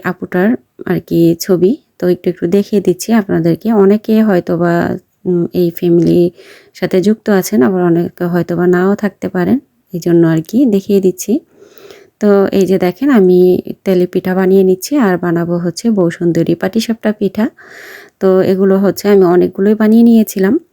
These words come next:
আমি চার বাসায় দিয়েছিলাম সেজন্য। আর আরও বানানোর ইচ্ছা ছিল, কিন্তু শরীর অসুস্থ থাকার কারণে কা-, আরও বানাতেও পারিনি, আর কারো বাসায় দিতেও পারিনি।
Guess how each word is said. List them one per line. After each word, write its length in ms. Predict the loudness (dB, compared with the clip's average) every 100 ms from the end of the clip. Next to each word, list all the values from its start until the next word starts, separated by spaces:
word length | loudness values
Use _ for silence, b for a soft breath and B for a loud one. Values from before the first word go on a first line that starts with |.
| B B B B _ _ _
আমি 360 | -2 0 2 4 2 2 -2 -8 _ -12
চার 220 | -4 -2 -2
বাসায় 320 | -4 -4 -4
দিয়েছিলাম 580 | 0 0 0 -2 -2 -2 -4 -10 -14
সেজন্য। 500 | -10 -4 -2 0 2 2 -2 B B B B B B -4
আর 260 | -2 0 0 -2 -4
আরও 240 | -4 0 0
বানানোর 440 | 2 2 4 2
ইচ্ছা 260 | 0 -2 -4
ছিল, 220 | -2 0 0
কিন্তু 320 | -2 -4 0 -2 -2
শরীর 300 | -2 0 0
অসুস্থ 340 | -4 -8 -12 -10
থাকার 380 | -6 -6 -2 -4
কারণে 280 | -2 0 0
কা-, 320 | 0 -2 -2 -2
আরও 200 | -2 -2
বানাতেও 500 | -2 0 -2 -2 -4 -2
পারিনি, 380 | -2 0 2 2
আর 120 | 0
কারো 200 | -2 -4
বাসায় 260 | -4 -4 -4
দিতেও 300 | -4 -2 -6
পারিনি। 380 | -4 -2 0